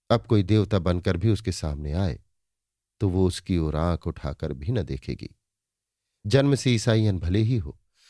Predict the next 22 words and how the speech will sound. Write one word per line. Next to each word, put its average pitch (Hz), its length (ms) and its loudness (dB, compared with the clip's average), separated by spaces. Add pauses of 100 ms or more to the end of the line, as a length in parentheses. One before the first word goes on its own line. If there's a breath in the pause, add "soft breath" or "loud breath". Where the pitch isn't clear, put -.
(340 soft breath)
पर 131 120 4
संस्कारों 135 600 2
से, 90 300 -4 (380)
कर्मों 127 320 2
से - 280 -8 (440)
वो 95 280 0
आर्य 80 300 2
महिला 73 320 -4
है। 113 140 -8 (840 soft breath)
मैंने 143 200 6
उसे 139 200 0
कहीं 127 300 2
का 123 120 0
न 85 60 -2
रखा। 71 320 -6 (960)
आप 117 260 4
भी 107 260 2
डूबा, 113 520 2 (440)
उसे 117 300 2
भी 95 140 -2
ले 107 160 -2
डूबा। 73 360 -8